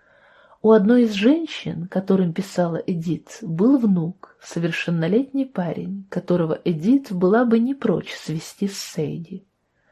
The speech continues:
Жениховство, по обычаю скромных людей, являлось делом секретным.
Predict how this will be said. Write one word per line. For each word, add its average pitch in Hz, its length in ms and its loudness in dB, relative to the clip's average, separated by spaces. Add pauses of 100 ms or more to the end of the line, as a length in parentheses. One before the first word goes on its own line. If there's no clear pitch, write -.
(520)
Жениховство, 190 1000 0
по 190 240 2
обычаю 190 420 2
скромных 190 560 2
людей, 202 460 4 (240)
являлось 196 720 4
делом 190 400 0
секретным. 175 800 -4